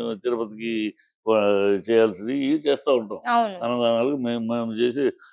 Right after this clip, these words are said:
Speaker 1: మీరు చే-, మీ గవర్నమెంట్ విషయాలకి మమ్మల్ని డబ్బులు ఇవ్వమంటారు ఏంటి? అదేమి కండిషన్లు? ఏదో నోటికొచ్చింది ఏదో మాట్లాడటం, మేము
Speaker 2: అవును.
Speaker 1: అధికారంలో ఉన్నాం కనుక మేము ఏదో మాట్లాడతాం, మీరు వినండి అన్నట్టు.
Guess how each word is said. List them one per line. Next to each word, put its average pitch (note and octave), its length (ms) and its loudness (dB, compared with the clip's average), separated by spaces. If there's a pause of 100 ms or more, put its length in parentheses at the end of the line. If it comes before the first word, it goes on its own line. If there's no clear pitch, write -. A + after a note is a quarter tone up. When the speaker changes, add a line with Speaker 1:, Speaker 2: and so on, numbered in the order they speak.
(140)
Speaker 1:
మీరు C#3+ 280 4
చే-, D3+ 240 6
మీ D#3 340 2 (160)
గవర్నమెంట్ D#3 420 6
విషయాలకి D#3 840 0 (240)
మమ్మల్ని C#3+ 280 2
డబ్బులు D3 240 6
ఇవ్వమంటారు C#3+ 340 0
ఏంటి? C3+ 400 -6 (1120)
అదేమి B2+ 320 6
కండిషన్లు? C3 600 -2 (400)
ఏదో D#3 160 6
నోటికొచ్చింది C#3+ 580 2
ఏదో C#3 160 2
మాట్లాడటం, C3 540 -2
మేము C3+ 140 -4
Speaker 2:
అవును. A#2 200 4
Speaker 1:
అధికారంలో C#3 320 6
ఉన్నాం C3 240 0
కనుక C3 200 4
మేము B2 180 -2
ఏదో B2 200 4
మాట్లాడతాం, B2+ 480 0
మీరు B2 140 0
వినండి B2 340 -2
అన్నట్టు. A2+ 440 -8